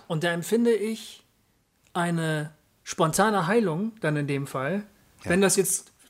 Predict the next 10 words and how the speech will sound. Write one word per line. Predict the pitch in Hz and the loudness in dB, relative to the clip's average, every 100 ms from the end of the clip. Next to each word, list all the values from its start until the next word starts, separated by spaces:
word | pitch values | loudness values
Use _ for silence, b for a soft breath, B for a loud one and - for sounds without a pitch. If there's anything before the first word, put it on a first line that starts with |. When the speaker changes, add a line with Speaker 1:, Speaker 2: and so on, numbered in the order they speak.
| _ - | _ -2
Speaker 1:
die | 208 | 2
Alternative | 208 190 175 165 233 208 160 | 2 2 0 2 2 4 2
sein | 143 131 | 2 -2
sollte, | 127 117 117 147 | -2 -6 -6 -6
Speaker 2:
Ja. | 175 92 98 b b b b b b b b _ _ _ _ _ | -4 -4 -6 b b b b b b b b _ _ _ _ _
Speaker 1:
als | 185 185 185 185 - - - - | 2 4 4 2 -4 -6 -14 -12
Verlust, | - 196 254 254 - - - - _ _ _ - | -2 2 2 2 -2 -8 -18 -20 _ _ _ 0
nicht | 269 254 | 2 4
als | 202 - | 2 0
Gewinn. | 143 135 120 | -2 -4 -8